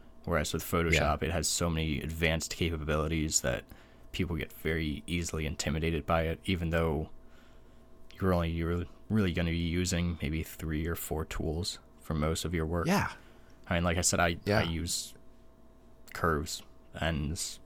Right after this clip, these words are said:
Speaker 1: maybe, um, the black and white mixer or something when I was shooting with digital, or gradients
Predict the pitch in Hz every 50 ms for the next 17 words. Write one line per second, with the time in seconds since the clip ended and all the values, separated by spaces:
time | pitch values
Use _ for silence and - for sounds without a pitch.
0 | - - - - - - - - - - - - - - - - - - - -
1 | 80 80 82 82 87 82 82 80 76 - - 73 71 71 - - - - - -
2 | - - - - - - - - - - - - - - - - - - - -
3 | - - - - - - - - - - - - - - - - - 78 76 71
4 | 71 - - - 95 90 85 85 - 85 82 80 80 78 - 82 82 78 - -
5 | - 76 76 76 76 80 - - 76 76 - 80 73 76 78 80 73 76 73 76
6 | - - - 82 76 76 80 80 - - 76 73 80 78 76 73 73 76 78 82
7 | - - - - 69 64 65 65 - - 92 80 78 78 73 73 71 - - -
8 | - -